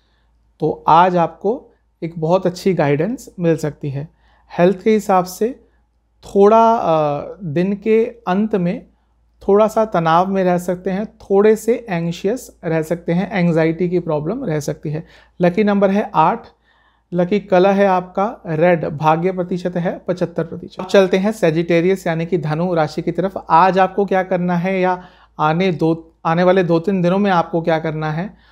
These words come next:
उसके बारे में काफ़ी क्लियर रहेंगे और उसके हिसाब से ही अपना, अ, पूरे आने वाले दिन और आज का दिन प्लान करेंगे।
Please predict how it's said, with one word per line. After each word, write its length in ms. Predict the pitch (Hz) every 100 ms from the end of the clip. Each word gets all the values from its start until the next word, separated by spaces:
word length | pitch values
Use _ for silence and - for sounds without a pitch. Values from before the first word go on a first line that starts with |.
| _ _
उसके 280 | 175 180 233
बारे 280 | 180 165 170
में 180 | 202 208
काफ़ी 320 | 165 165 202
क्लियर 420 | 202 170 175 190
रहेंगे 360 | 185 180 180 202
और 160 | 196
उसके 360 | - 175 180 196
हिसाब 380 | 185 180 165 165
से 200 | - 185
ही 80 |
अपना, 460 | 180 180 175 202 - _ _ _ -
अ, 140 | 156
पूरे 380 | 147 - 170 180
आने 300 | 185 156 165
वाले 200 | 170 170
दिन 220 | 160 175
और 180 | 185 165
आज 220 | 156 156
का 100 | -
दिन 280 | 160 175 175
प्लान 340 | 165 160 170 185
करेंगे। 480 | 175 175 175 202